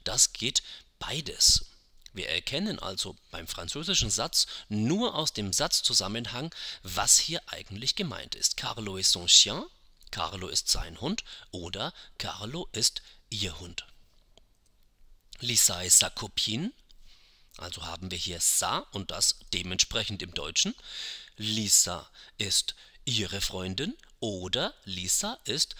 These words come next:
seine Freundin. Copine ist weiblich und Singular und im Deutschen haben wir hier zwei verschiedene Wörter.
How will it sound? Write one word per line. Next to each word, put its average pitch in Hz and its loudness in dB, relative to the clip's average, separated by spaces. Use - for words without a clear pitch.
seine 117 4
Freundin. 80 -10
Copine - -2
ist - 0
weiblich - -8
und 165 -2
Singular 90 -2
und - -6
im 110 -6
Deutschen 92 2
haben 101 -8
wir 120 -6
hier 151 -4
zwei 87 6
verschiedene 127 2
Wörter. - -6